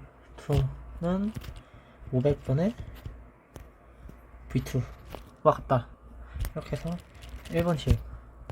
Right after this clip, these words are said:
이 번 식, 삼 번 식 했는데, 이 식은 세 개인데 변수가 세 개니까 각각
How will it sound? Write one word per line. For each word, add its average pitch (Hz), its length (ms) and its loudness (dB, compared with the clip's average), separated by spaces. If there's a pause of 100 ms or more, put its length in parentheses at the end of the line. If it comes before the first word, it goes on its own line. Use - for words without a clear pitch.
(340)
이 127 80 4
번 123 160 4
식, 180 200 -2 (1080)
삼 180 180 0
번 180 140 2
식 - 260 -4
했는데, 165 320 4 (720)
이 143 220 0
식은 196 320 6
세 185 100 4
개인데 170 320 4 (160)
변수가 131 320 6
세 165 140 4
개니까 143 420 6 (480)
각각 131 420 2